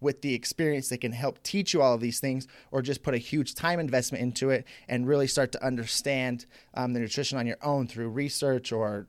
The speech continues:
or asking questions or downloading something or purchasing, um, something as well, different things like that. So that would be the first step. And then we would move into, you would understand that the,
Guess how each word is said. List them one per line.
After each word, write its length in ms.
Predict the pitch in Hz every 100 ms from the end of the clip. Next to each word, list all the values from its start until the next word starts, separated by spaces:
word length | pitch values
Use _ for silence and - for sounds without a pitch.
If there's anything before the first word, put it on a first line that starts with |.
| - -
or 180 | 123 -
asking 400 | 107 113 120 98
questions 640 | 147 147 - 147 135 117
or 260 | 113 104 - - _
downloading 400 | - 139 139 139
something 340 | 120 135 123 120
or 80 | 104
purchasing, 680 | 135 123 131 - 131 120 - - - _ 127
um, 320 | 120 113 107
something 400 | - 135 117 117
as 140 | 101 110
well, 160 | 101
different 260 | 113 110 107
things 220 | 120 107
like 200 | 101 -
that. 260 | 135 - 113
So 200 | 143 127 - -
that 120 | 165 190
would 100 | 190
be 100 | 185
the 80 |
first 280 | - 196 180
step. 220 | - 143 -
And 200 | 139 135
then 200 | 180 185
we 100 | 180
would 120 | 165
move 240 | 156 147
into, 440 | 151 139 131 151 143
you 160 | 135
would 80 | 143
understand 420 | 143 127 - 143
that 140 | 135 123
the, 140 | 131